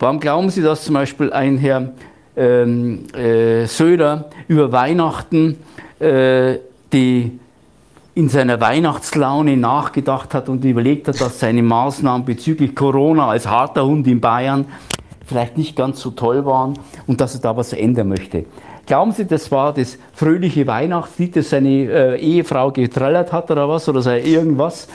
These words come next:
Nein, das war schlicht und ergreifend der Druck der Straße. Da war ich mit dabei, da waren Polizisten mit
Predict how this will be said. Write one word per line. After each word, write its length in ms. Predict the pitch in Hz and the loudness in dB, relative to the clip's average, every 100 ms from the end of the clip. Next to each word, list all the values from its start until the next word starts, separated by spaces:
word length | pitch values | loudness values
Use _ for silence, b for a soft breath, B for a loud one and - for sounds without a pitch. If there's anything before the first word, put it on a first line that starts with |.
| - | -2
Nein, 400 | 120 110 92 - B B B | 0 0 -4 -8 B B B
das 200 | - - | -2 -2
war 120 | 147 135 | -2 -2
schlicht 300 | 175 180 185 | -2 -2 0
und 60 | |
ergreifend 440 | 143 139 139 151 135 | 0 0 -2 -2 -2
der 120 | 123 | -2
Druck 340 | 139 180 - | -2 -4 -2
der 100 | 147 | -4
Straße. 540 | 135 - 139 139 131 92 B B 104 | -4 -2 -2 -2 -4 -8 B B -2
Da 300 | 123 101 - | 0 -2 -6
war 300 | - 127 147 | -4 0 0
ich 120 | 180 - | 0 0
mit 200 | 156 147 | 0 0
dabei, 500 | 110 113 131 170 175 B B B B _ - | 0 0 0 -2 -6 B B B B _ -8
da 280 | 135 139 139 - - | -4 -4 -6 -10 -2
waren 280 | 135 151 | 0 0
Polizisten 720 | 147 151 139 196 190 - 156 147 | -2 -2 0 -2 -2 -4 -4 -2
mit 180 | 160 | -2